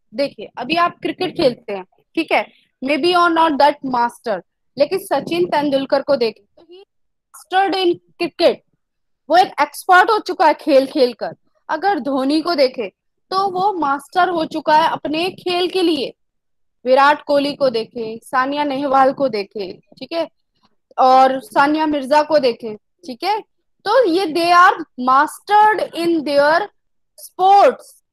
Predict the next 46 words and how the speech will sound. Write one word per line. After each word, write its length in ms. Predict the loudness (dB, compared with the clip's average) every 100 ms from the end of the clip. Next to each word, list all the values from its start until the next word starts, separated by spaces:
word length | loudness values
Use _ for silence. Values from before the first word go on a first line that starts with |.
| _
ये 120 | -8 -8 -6 -10
अपने 420 | -10 -10 -10 -12
sports 440 | -8 -2 -2 -2 -10
में 80 |
expert 680 | -10 -10 -12 -12 -2 0 0
हो 80 | -2
चुके 260 | -6 -8 -6
हैं, 140 | -2
एकदम 380 | -2 -2 -4 -4
स्किल 500 | -8 -10 -6 -2 -2
हो 140 | -4
चुके 260 | -6 -10 -8
हैं, 140 | -4
एकदम 320 | -6 -2 -4
perfect 600 | -2 2 2 2 -4 -4
हो 80 | -8
चुके 280 | -8 -10 -10
हैं, 160 | -12 -14 _ _ _ _
क्योंकि 260 | -4 0 0
वो 220 | 2 0 0
इतने 440 | -4 -2 0 0
सालों 480 | 2 4 4 4 2
से 180 | 0 -4
खेल 280 | 2 2 0
रहे 160 | -4
हैं 100 | -6
कि 140 | -6 -2
वो 140 | -4
खेलते, 640 | -4 -2 -2 -2 -4 -4 -4
खेलते, 560 | -2 -2 -2 -4 -4
खेलते 460 | -4 -6 -6 -4 -4
perfect 600 | 0 2 2 2 -4 -2
हो 60 | -2
गए। 200 | -2 -6 _ _ _ -2
अब 160 | 2 4
आप 120 | 2
देखिए, 380 | 2 -4 -2 -6 -6
कुछ 300 | -8 -8 0
बच्चे 340 | 0 0 -4
ड्राइंग 440 | -4 0 0 0 -2
में 100 | -4
एकदम 300 | 0 0 0
mastered 540 | 0 -2 -2 0 0
हो 120 | 0
जाते 300 | 0 0 -2
हैं। 100 | -8